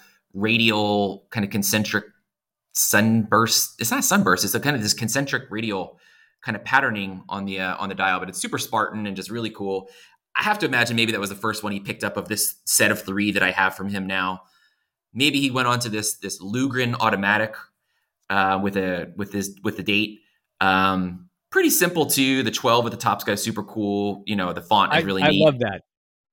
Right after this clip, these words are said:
Speaker 2: I love that twelve at twelve. Um, I don't know what you would, what the technical term is for that style of font, but the two looks so cool in the twelve.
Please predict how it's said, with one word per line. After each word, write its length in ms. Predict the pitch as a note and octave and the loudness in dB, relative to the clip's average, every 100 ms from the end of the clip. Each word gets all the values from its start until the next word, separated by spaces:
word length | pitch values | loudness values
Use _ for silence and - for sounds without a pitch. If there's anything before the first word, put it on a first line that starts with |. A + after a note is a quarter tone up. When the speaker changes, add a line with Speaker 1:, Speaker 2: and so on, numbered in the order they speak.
| - | -6
Speaker 2:
I 100 | B2+ | -4
love 260 | C3+ D3+ D#3+ | 0 0 2
that 180 | C#3+ - | 0 -2
twelve 600 | - C3+ C3+ C#3 C#3+ - - | -4 -2 0 0 -4 -12 -4
at 240 | B2 - | -4 -4
twelve. 520 | - A#2+ C3 C#3+ D3 - | -2 0 0 -2 -6 -8
Um, 400 | C3+ B2 A2 G2+ | -4 -4 -6 -4
I 100 | B2+ | 0
don't 140 | C3+ C#3+ | 2 2
know 100 | C3 | 0
what 380 | A2 A#2 A#2 - | 0 0 0 -4
you 160 | A#2+ A2 | -6 -6
would, 220 | G#2+ F#2+ _ _ | -6 -8 _ _
what 280 | - A#2 A#2+ | -12 -2 -2
the 60 | A2+ | -2
technical 420 | - A#2+ C3+ A#2 | -2 -2 -2 -6
term 320 | - B2 A#2+ | -6 -6 -4
is 160 | A#2 A#2 | -6 -6
for 160 | A2+ | -8
that 240 | G#2 G#2+ - | -8 -8 -6
style 480 | - G#2+ G#2+ A2 - | -6 -2 -2 -2 -4
of 140 | G#2+ | -6
font, 360 | - G#2 A2 A#2 | -4 0 0 0
but 160 | G2 G#2 | -4 -6
the 120 | G2+ | -6
two 460 | - - E3 C#3+ A2 | -4 2 6 6 6
looks 340 | G#2 A2 - | 2 0 2
so 320 | - - C3 A#2+ | 2 6 6 6
cool 460 | - B2 E2+ F#2 - | 8 6 6 -4 0
in 140 | G#2 | 0
the 80 | G#2 | 0
twelve. 440 | - G#2 F2+ E2 | 2 2 2 -6